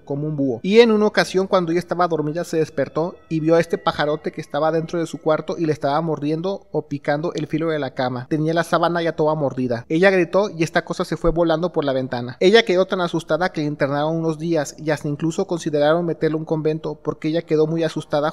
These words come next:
jurando que esa cosa que vio era el diablo y no quería ya regresar jamás a la casa. Por eso ahora que leo las historias pienso que no todos los nahuales son buenos. Yo creo que son como las brujas y como todo en la vida hay bondad y maldad en sus acciones.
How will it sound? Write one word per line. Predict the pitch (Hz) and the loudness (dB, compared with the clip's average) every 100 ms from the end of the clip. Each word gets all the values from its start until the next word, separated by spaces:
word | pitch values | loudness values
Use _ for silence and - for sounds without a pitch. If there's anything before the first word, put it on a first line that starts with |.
| - | 0
jurando | 156 143 151 175 | 0 0 -2 -6
que | 160 | -4
esa | 165 | -6
cosa | - 160 170 | -4 -4 -4
que | 151 | -2
vio | 131 151 | 2 2
era | 151 | 2
el | 147 | 2
diablo | 143 127 135 - | 2 2 -4 -6
y | 147 | -6
no | 143 139 | -6 -4
quería | 160 156 | -2 0
ya | 156 156 | 0 0
regresar | 151 151 139 147 | 0 -4 -2 -4
jamás | 151 143 139 | -2 -4 -4
a | |
la | 135 - | -6 -4
casa. | 120 - 120 | -6 -6 2
Por | 202 208 | 6 6
eso | 202 208 | 6 4
ahora | 208 208 | 2 2
que | 170 | 0
leo | 175 | 2
las | 185 | 2
historias | 165 - 165 - | 0 -2 -2 0
pienso | 175 160 190 | -2 -2 -4
que | - | -2
no | 156 160 | -4 0
todos | 165 170 | 2 2
los | 160 | 0
nahuales | 151 139 151 | 2 2 2
son | 165 156 | -2 -2
buenos. | 143 143 135 - | 0 -2 -6 -12
Yo | 147 190 | 2 4
creo | 208 202 | 4 0
que | 202 | -2
son | 196 | -2
como | 202 190 151 | -2 0 0
las | 139 | 0
brujas | 151 170 156 127 | 0 0 -2 -6
y | 175 147 | -8 -6
como | 143 139 | -4 -2
todo | 160 170 | -2 -2
en | 170 | 0
la | |
vida | 147 160 185 - | 0 0 -2 -2
hay | 147 156 | -2 0
bondad | 160 147 147 | 0 2 0
y | 160 | 0
maldad | 139 135 143 | -2 0 0
en | 156 | -2
sus | 156 | -6
acciones. | 131 - 127 127 | -10 -8 -6 -6